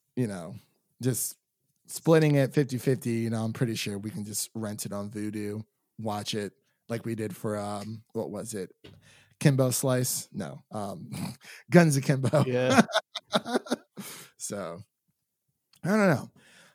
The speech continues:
Speaker 1: But I know how big of a Hunger Games fan you are, Devin. So why don't you take this next one?
Speaker 2: Uh, Lionsgate is making a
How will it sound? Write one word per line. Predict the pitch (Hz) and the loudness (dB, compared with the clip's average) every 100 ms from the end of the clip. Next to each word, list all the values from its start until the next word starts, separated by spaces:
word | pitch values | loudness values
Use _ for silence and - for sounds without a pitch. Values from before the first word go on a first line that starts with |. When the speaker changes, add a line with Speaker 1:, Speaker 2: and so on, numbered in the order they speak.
| - | 4
Speaker 1:
But | 170 175 107 - - - - | 8 8 4 -2 -2 -4 4
I | 190 | 6
know | 254 | 8
how | 226 | 6
big | 185 190 | 6 4
of | 151 | 4
a | 139 | 2
Hunger | - 185 151 123 | 2 2 4 2
Games | 110 107 - | 2 -2 -4
fan | 104 101 | -4 -4
you | 92 | -6
are, | 87 | -10
Devin. | 82 76 78 76 123 | -10 -10 -10 -12 -8
So | - 98 92 107 | -4 -4 -4 -4
why | 139 | -2
don't | 131 | -2
you | |
take | 117 120 | -2 -4
this | 98 - | -4 -10
next | 95 - - | -8 -10 -14
one? | 62 69 - _ _ _ _ 139 | -14 -16 -18 _ _ _ _ -10
Speaker 2:
Uh, | 127 131 | -6 -4
Lionsgate | 123 123 143 139 - 135 135 - | -4 0 0 -2 -2 -4 -2 -4
is | 120 | -6
making | 120 123 - 123 | -4 -4 -4 -6
a | 123 | -6